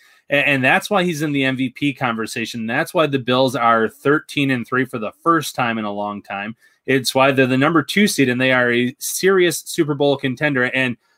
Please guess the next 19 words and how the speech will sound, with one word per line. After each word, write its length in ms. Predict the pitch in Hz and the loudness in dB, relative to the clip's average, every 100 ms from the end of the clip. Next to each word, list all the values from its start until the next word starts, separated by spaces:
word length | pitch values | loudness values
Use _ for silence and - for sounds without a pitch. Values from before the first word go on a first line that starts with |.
| _ | _
Michael, 320 | 139 160 156 | 0 2 2
I, 140 | 135 139 | 2 4
I, 280 | 131 135 131 | 2 2 0
I 60 | |
see 220 | 131 160 | -2 -2
you 100 | 156 | -2
yelling 420 | 143 135 135 143 139 | 0 0 0 0 -2
at 120 | 135 | -2
us 140 | 127 | -4
in 100 | 135 | -6
the 80 | 127 | -6
comments 480 | 147 139 135 127 - | -2 0 0 -4 -4
here, 160 | 131 | -2
all 180 | 127 135 | 0 -2
caps 480 | - 143 143 - - | -2 -4 -4 -6 -6
and, 180 | 143 135 | -6 -4
and 140 | 131 | -4
whatnot, 400 | 127 123 120 117 | -4 -4 -6 -4
but 160 | 123 | -6